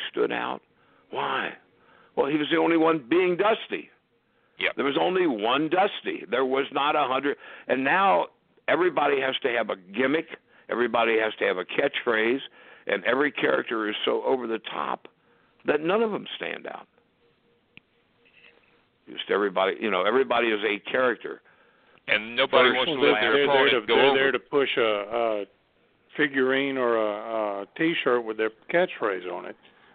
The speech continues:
Speaker 3: I mean, that's what their function is now.
Speaker 1: I know. I, well, you know, they've got over a million people signed up at ten dollars, uh, a month for their network, and they're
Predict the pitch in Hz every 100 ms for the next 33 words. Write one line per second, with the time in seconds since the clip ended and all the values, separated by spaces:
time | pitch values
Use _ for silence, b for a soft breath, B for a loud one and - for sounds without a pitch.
0 | _ 117 120 127 - 147 143 131 - 147
1 | 160 - 101 92 90 98 90 87 b b
2 | b b b b _ 98 92 95 85 -
3 | _ _ _ _ _ b b b b 87
4 | 85 - 123 143 151 B B - 143 143
5 | 143 127 131 117 127 123 120 110 110 123
6 | 139 127 139 120 104 - 113 117 110 101
7 | 117 120 113 104 104 95 104 85 90 73
8 | 90 95 101 - - b b b b -
9 | 98 90 90 104 110 95 95 92 - -
10 | _ b b b b _ - - 104 95
11 | 87